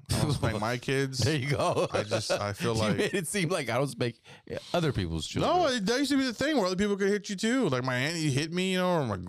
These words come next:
Speaker 2: Oh, yeah,
Speaker 1: somebody,
Speaker 2: that isn't,
Speaker 1: people
Speaker 2: that
Speaker 1: used to
Speaker 2: does
Speaker 1: hit me.
Speaker 2: not fly.
Speaker 1: Yeah.
Speaker 2: That does not fly.
Speaker 1: I,
Speaker 2: Do
Speaker 1: I
Speaker 2: not
Speaker 1: told, I told people straight up front, like, "Anybody touches my kids, I'm gonna fuck you up, bro."
Speaker 2: I did that a few Thanksgivings ago.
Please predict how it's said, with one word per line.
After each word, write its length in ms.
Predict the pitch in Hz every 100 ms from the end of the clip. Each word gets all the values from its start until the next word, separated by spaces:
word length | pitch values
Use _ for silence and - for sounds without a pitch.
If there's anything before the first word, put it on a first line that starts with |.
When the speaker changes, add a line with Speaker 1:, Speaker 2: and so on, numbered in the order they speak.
| - 82
Speaker 2:
Oh, 80 | 101
yeah, 60 |
Speaker 1:
somebody, 200 | 92 87 92
Speaker 2:
that 100 | 110
isn't, 220 | 113 90
Speaker 1:
people 140 | 92 101
Speaker 2:
that 40 |
Speaker 1:
used 100 | -
to 40 | 90
Speaker 2:
does 60 | 139
Speaker 1:
hit 60 |
me. 20 | 87
Speaker 2:
not 220 | 95 85
fly. 360 | - 80 73 76 -
Speaker 1:
Yeah. 340 | - 117 90 104 -
Speaker 2:
That 140 | - 90
does 120 | 73
not 240 | 82 87
fly. 200 | - 80
Speaker 1:
I, 20 | 80
Speaker 2:
Do 100 | -
Speaker 1:
I 60 | -
Speaker 2:
not 100 | -
Speaker 1:
told, 180 | 160
I 100 | 135
told 200 | 165 185 185
people 240 | 170 143
straight 180 | - 160
up 140 | 151
front, 220 | - 175
like, 140 | 127 95
"Anybody 300 | 110 120 117
touches 280 | - 117 120
my 100 | 107
kids, 300 | - 110 95
I'm 140 | 85
gonna 120 | 92 85
fuck 460 | - - 101 -
you 140 | 98 85
up, 160 | 80
bro." 160 | - 82
Speaker 2:
I 20 |
did 200 | 87 90
that 120 | 98
a 40 | 95
few 180 | 101
Thanksgivings 500 | 92 90 - 98 101
ago. 320 | 90 80 76